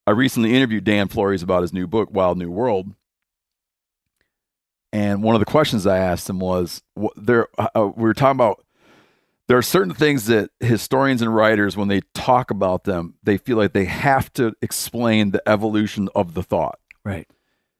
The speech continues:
Speaker 1: The peopling of the Americas. No one ever is comfortable saying, uh, "Here's what happened." They'll say, "Well, for a while we thought this.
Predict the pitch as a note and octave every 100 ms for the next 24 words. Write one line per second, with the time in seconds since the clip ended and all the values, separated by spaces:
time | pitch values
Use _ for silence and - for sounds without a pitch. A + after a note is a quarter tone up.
0 | _ _ _ G#2 - - D#3 D#3 C3+ B2+
1 | A2+ G#2+ G#2+ G2 F2 - G2 - - _
2 | _ _ _ _ _ _ _ _ _ _
3 | _ _ _ - A#2 C#3+ D3+ C#3 B2+ B2
4 | A#2+ - _ A#2+ G#2 - B2 B2 - F#2+
5 | G2 G2 - - - A#2 G#2+ G#2 G2 G2
6 | _ _ _ _ _ _ _ _ _ _
7 | _ - F#2+ F2+ F2 F2+ _ - E3+ C#3+
8 | C3+ A2 G2+ - - _ _ _ _ _
9 | _ _ _ _ _ - A#2+ - C3+ A#2
10 | A2 - D3+ D#3 - _ _ _ _ _
11 | - D3 B2+ B2+ D#3 B3 E4+ C#4 G3+ C#3+
12 | - C#3+ A#2+ - D#3 - - - -